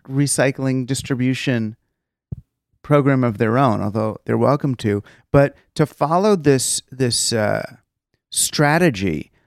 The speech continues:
of you're, you're not extracting value, labor, or whatever. You're not looking for funding and as much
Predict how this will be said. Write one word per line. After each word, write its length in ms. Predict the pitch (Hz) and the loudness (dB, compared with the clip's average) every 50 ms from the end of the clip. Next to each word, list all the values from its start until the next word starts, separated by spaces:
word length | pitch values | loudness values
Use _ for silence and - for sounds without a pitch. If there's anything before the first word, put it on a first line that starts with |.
| _ _ _ _ _ _ - | _ _ _ _ _ _ 2
of 640 | 127 127 127 127 127 123 123 120 120 113 117 - _ _ _ _ _ _ _ _ _ _ _ _ _ _ _ _ _ _ _ _ _ _ _ _ _ _ _ _ _ _ _ _ _ | 4 4 6 6 6 6 4 4 2 0 -4 -10 _ _ _ _ _ _ _ _ _ _ _ _ _ _ _ _ _ _ _ _ _ _ _ _ _ _ _ _ _ _ _ _ _
you're, 180 | 151 139 156 - | -2 -2 -2 -2
you're 200 | - 151 160 160 | 2 2 4 4
not 600 | 156 156 156 151 151 147 156 165 170 175 170 - _ _ _ _ _ _ _ _ _ _ _ _ _ _ _ _ _ _ - | 4 4 4 4 4 4 4 4 4 4 2 0 _ _ _ _ _ _ _ _ _ _ _ _ _ _ _ _ _ _ -6
extracting 1500 | 151 - - - - - - - - 160 143 139 147 - - - 156 156 147 139 139 135 139 135 135 135 131 131 131 131 - | -6 -6 -6 -10 -12 -12 -12 -4 0 2 2 4 2 0 0 2 2 4 4 4 4 2 2 2 0 0 -2 -6 -10 -14 -4
value, 600 | - - 143 127 135 147 147 143 139 135 135 135 | 0 0 2 4 2 2 2 2 0 0 -2 -2
labor, 400 | 131 131 135 127 135 139 120 131 135 | -2 -2 0 2 2 2 2 2 0
or 440 | 131 123 123 123 120 120 120 120 120 | 0 0 0 0 -2 -2 -2 -4 -4
whatever. 520 | 123 113 117 127 131 135 131 131 123 120 - - _ _ | -4 -2 0 2 2 2 2 0 -4 -4 -6 -14 _ _
You're 140 | - 135 139 | -2 -2 0
not 320 | 143 147 147 147 143 - _ _ _ _ _ _ _ | 2 2 0 0 -2 -4 _ _ _ _ _ _ _
looking 360 | 160 147 147 139 160 151 147 131 | -6 -6 -4 -4 -4 -6 -8 -8
for 240 | - 147 135 135 | -6 -4 -4 -4
funding 880 | 123 - _ _ - 143 143 147 143 135 135 131 123 123 117 120 120 117 | -6 -8 _ _ 0 0 2 2 2 2 2 2 2 0 0 0 -2 -2
and 240 | 110 107 104 110 - - _ _ _ _ _ _ | -2 -4 -4 -8 -10 -12 _ _ _ _ _ _
as 200 | 147 143 131 127 | 0 0 0 2
much 360 | 147 147 147 151 147 - - | 2 2 2 2 0 -4 -10